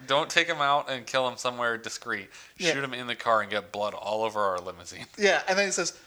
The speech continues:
Speaker 2: "All right, now we're gonna go for a drive." <laughs> Driving with this
Speaker 1: It's like,
Speaker 2: dead
Speaker 1: "Please <laughs> only take lefts."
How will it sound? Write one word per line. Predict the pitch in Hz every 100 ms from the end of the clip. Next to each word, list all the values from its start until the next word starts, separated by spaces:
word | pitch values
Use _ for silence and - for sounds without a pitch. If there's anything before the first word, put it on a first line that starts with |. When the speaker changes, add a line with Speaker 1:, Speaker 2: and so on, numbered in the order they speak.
| -
Speaker 2:
"All | 226
right, | 170 143 - - - -
now | 180 170
we're | 160 165
gonna | 170
go | 160
for | 156 160
a | 147
drive." | 147 147 139 147 151 - 196 269 247 - 453 - 453 - 415 415 -
<laughs> |
Driving | 262 214 220 220
with | 202 196
this | 180
Speaker 1:
It's | 170
like, | 139
Speaker 2:
dead | 170 170
Speaker 1:
"Please | 165 151 135 -
<laughs> | -
only | 160 - 165
take | - - 170 - -
lefts." | - - - - -